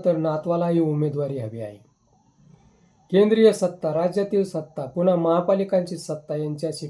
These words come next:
ठाकरे वन मॅन आर्मी बनून लढत आहेत. निवडणुका येतात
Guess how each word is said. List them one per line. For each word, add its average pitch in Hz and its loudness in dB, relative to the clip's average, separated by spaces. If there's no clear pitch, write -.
ठाकरे 139 -10
वन 143 -6
मॅन 143 -4
आर्मी 139 -10
बनून 131 -10
लढत 120 -12
आहेत. 110 -10
निवडणुका 226 6
येतात 208 4